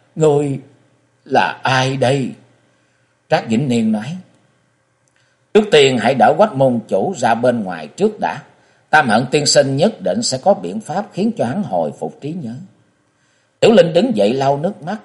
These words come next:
cùng mẫu thân của nàng là Khôn Ninh phu nhân, hợp lực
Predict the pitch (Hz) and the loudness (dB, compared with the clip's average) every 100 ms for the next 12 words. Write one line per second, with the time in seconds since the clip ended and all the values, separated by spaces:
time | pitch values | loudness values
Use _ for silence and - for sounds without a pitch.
0 | - 101 101 95 104 190 151 156 151 _ | -4 -4 -2 -4 -4 -4 -8 -14 -14 _
1 | _ _ 113 120 92 87 87 82 80 - | _ _ -4 -2 -4 -4 -4 -4 -4 -6
2 | 139 131 131 117 123 120 123 123 123 _ | -6 -4 -4 -6 -8 -8 -6 -8 -10 _
3 | _ _ _ 110 98 92 92 85 | _ _ _ 0 0 -2 -6 -6